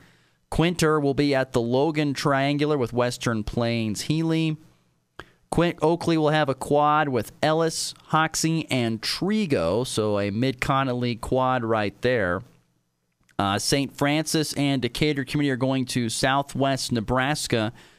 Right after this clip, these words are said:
for a triangular today, Southwest High School in Nebraska.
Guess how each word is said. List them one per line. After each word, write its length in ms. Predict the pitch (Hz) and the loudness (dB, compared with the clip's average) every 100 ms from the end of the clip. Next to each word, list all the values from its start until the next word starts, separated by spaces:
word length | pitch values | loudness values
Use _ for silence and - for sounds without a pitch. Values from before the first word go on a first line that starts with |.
| _ | _
for 200 | - 127 | -2 0
a 40 | 120 | 0
triangular 920 | - 123 123 120 117 117 110 107 101 | 0 0 2 0 0 0 0 0 -2
today, 600 | - 101 98 98 95 104 | -4 -4 0 0 0 0
Southwest 540 | - 110 - 107 - | -2 -4 -2 -4 -2
High 160 | - 117 | -2 -2
School 300 | - - 107 | -4 -4 -2
in 60 | 98 | -2
Nebraska. 680 | 90 95 92 - 110 123 | -2 -2 -2 -2 -4 -4